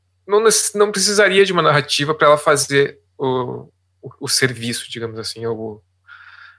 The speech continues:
ah, matar o cara. Mas, entretanto,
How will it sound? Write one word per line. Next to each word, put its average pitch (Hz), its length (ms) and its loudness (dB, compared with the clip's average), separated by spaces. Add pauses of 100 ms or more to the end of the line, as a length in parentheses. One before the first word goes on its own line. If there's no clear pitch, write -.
ah, 117 420 0
matar 120 260 2
o 117 60 2
cara. 113 300 -2 (600)
Mas, 143 480 2
entretanto, 160 720 -2